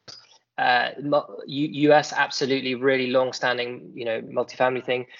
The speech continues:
but, but also particularly domestically in the Europe, um, the, the concept of group travel is something that I think is very strong in Europe. So, so it might be companies taking,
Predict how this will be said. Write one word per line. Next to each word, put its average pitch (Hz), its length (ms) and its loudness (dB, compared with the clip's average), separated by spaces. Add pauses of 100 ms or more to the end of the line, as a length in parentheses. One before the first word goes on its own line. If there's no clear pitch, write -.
(120)
but, 160 180 0
but 175 100 6
also 214 220 4
particularly 165 520 -2
domestically 147 540 0
in 127 80 -2
the 123 60 -4
Europe, 135 400 4 (420)
um, 123 540 2 (460)
the, 156 140 -6
the 151 140 -8
concept 175 400 -4
of 120 120 -10
group 156 300 2
travel 160 380 4
is 143 120 -4
something 147 320 -4
that 131 120 2
I 127 80 2
think 131 240 -8
is 117 120 -8
very 131 220 -2
strong 131 340 -4
in 139 100 -2
Europe. 139 440 2
So, 117 200 -2 (140)
so - 200 -8 (400)
it 139 120 -8
might 143 180 2
be 123 200 -6
companies 127 540 -6
taking, 113 480 -6